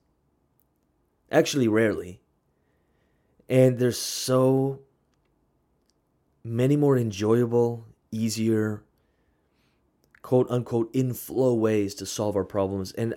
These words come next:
how many times I've been working with a coach and we just zoom out. They got these hundred and one problems. Their business isn't working. No one's, the clients aren't biting. They're creating all this stuff. No one's, uh, frustrating. Let's zoom out.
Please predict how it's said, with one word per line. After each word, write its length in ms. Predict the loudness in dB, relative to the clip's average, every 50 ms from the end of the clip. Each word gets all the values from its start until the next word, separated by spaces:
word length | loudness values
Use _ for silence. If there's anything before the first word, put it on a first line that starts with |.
| -10 _ _
how 220 | -12 -2 0 2
many 180 | 4 4 2 2
times 300 | 0 -2 -2 -2 -2 -4
I've 80 | -6
been 100 | -6 -2
working 180 | -4 -4 -2 -2
with 100 | -4 -4
a 40 | -4
coach 340 | -4 -4 -6 -6 -6 -10 -10 -8
and 120 | -6 -4
we 80 | -4 -6
just 140 | -6 -6 -8
zoom 280 | -4 -4 -4 -2 -2
out. 200 | -4 -4 -6 -10 _ _ _ _ _ _ _ _ _ _ _ _ _ _ _ _ _ _ _ _ _
They 80 | -6 0
got 200 | 0 0 0 0
these 200 | -4 -8 -8 -10 -14
hundred 260 | -4 -2 -2 0 0
and 80 | 0 2
one 140 | 2 0 0
problems. 480 | 0 0 2 2 2 0 -2 -2 -4
Their 100 | -6 -8
business 340 | -2 -2 -2 0 0 -2 -2
isn't 180 | -2 -2 0 2
working. 340 | 0 0 0 0 -4 -4 -2
No 80 | 0 0
one's, 220 | 0 0 -2 -6 -12 -20 -20
the 80 | _ -20
clients 380 | -4 -2 0 2 2 0 0
aren't 160 | -2 -4 -4 -2
biting. 360 | -2 -2 0 0 -2 -2 -2
They're 140 | -4 -4 -6
creating 320 | -4 -2 0 0 0 0
all 80 | -2 -2
this 160 | -4 -4 -4
stuff. 240 | -4 -6 -6 -6 -6
No 120 | -6 -4
one's, 200 | -4 -4 -6 -8 -16 -20 _ _ _ _ _ -12
uh, 300 | -10 -8 -8 -6 -8 -8 -10 -16 _ _ _ _ _ _ _ _
frustrating. 720 | _ 2 2 2 2 2 2 4 4 6 4 2 2 -4 -10 _ _
Let's 180 | -2 -2 0 0
zoom 300 | -2 0 0 0 2 2
out. 260 | 0 0 -2 -4 -8